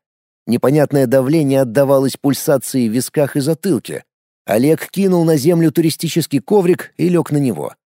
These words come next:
Он понял, что мозг оказался перегружен одномоментно навалившейся информацией. Теперь не нужно было торопиться,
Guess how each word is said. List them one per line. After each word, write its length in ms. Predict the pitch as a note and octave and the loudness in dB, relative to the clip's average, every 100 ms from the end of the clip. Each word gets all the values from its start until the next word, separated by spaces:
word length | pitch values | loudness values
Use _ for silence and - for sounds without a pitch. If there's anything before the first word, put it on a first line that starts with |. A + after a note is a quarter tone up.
| _ _ _ | _ _ _
Он 240 | B2 D3 | 0 0
понял, 420 | - F#3+ F#3 A#2 | 2 2 2 0
что 220 | A2+ - C#3 | -2 -2 0
мозг 280 | E3 D#3+ | 2 0
оказался 520 | C#3 C3+ C3 D3+ - C#3 | 0 0 2 2 0 -2
перегружен 600 | C3+ B2 D#3 F3+ E3+ D#3 | -2 0 2 4 2 2
одномоментно 720 | C#3 C#3+ D3 D3+ F3+ D3 D#3+ | 0 0 0 2 0 0 0
навалившейся 680 | D#3+ D#3+ D#3+ - D#3 - D3+ | 2 2 2 0 -4 -2 -4
информацией. 840 | C#3 C#3+ C3+ C3 - - B1 G#1+ _ _ _ _ _ | -2 -2 0 -2 -4 -10 -12 -16 _ _ _ _ _
Теперь 440 | - G#2+ D3+ D#3 C#3 | -8 -4 -2 0 0
не 100 | D3+ | 2
нужно 320 | F3 D3+ E3+ | 0 0 0
было 220 | E3 E3 | 0 0
торопиться, 720 | E3 D#3 - C#3 - - - | 0 -2 -4 -8 -8 -12 -14